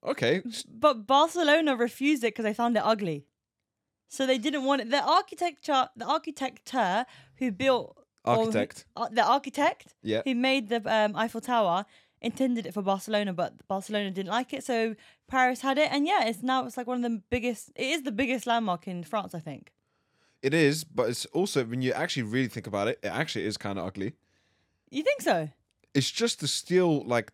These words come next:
Speaker 1: tower.
Speaker 2: It used to be the tallest, um, tower in the world, you know.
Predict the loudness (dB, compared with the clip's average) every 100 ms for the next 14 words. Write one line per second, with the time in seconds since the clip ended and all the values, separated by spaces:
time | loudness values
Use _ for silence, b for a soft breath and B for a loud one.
0 | _ -6 -2 0 -2 -6 -4 -2 -2 -2
1 | -4 -4 -4 -2 -4 -4 -4 -4 -2 0
2 | 0 -2 0 0 0 2 2 2 -2 -6
3 | -6